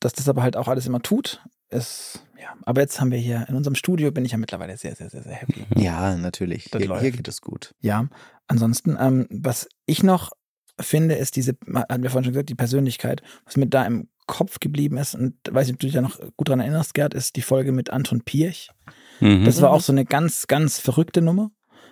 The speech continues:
Speaker 1: Ähm, da kamen wir mehr oder weniger über,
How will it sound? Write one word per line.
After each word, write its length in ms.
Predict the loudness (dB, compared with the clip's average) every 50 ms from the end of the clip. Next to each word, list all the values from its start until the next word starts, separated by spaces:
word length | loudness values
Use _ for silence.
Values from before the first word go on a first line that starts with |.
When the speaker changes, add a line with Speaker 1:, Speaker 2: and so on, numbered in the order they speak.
| _ _ -4 2
Speaker 1:
Ähm, 500 | 4 6 6 6 6 4 2 2 0 -2
da 100 | -4 -2
kamen 200 | 0 2 2 4
wir 120 | 4 2 0 -2 -12 _ -18
mehr 400 | -16 -10 -6 -4 -2 0 0 0
oder 140 | 0 0 0
weniger 280 | 0 0 0 2 0 -2
über, 320 | -2 -2 -4 -2 -4 -4